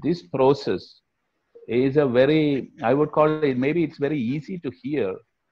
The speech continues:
or maybe slightly very ornamental to hear, but at the <laughs> same time, when you write from your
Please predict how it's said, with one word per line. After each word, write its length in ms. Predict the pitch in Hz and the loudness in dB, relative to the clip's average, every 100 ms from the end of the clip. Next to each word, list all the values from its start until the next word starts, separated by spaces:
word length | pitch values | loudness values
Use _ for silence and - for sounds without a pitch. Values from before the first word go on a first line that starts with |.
| _ | _
or 140 | 110 113 | -8 -6
maybe 640 | 120 127 127 117 110 113 _ _ | -4 -2 -2 -2 -4 -8 _ _
slightly 480 | - 117 120 127 127 | -8 -4 -4 -2 -4
very 240 | 113 113 | -2 -2
ornamental 760 | 110 107 104 113 127 117 107 92 92 | -4 -2 -2 -2 -4 -4 -6 -8 -12
to 80 | 85 - | -16 -12
hear, 260 | 95 82 78 | -10 -10 -12
but 120 | 95 95 _ 101 | -14 -14 _ -16
at 60 | 104 | -12
the 100 | 101 - | -14 -12
<laughs> 120 | - | -6
same 200 | 120 120 | -6 -6
time, 380 | 120 113 107 107 _ _ _ _ | -6 -6 -8 -12 _ _ _ _
when 400 | 104 131 156 165 | -4 -4 -2 -6
you 180 | 127 123 | -6 -4
write 280 | 117 123 156 - _ | -2 -2 -4 -10 _
from 180 | 160 143 | -10 -8
your 140 | 123 | -10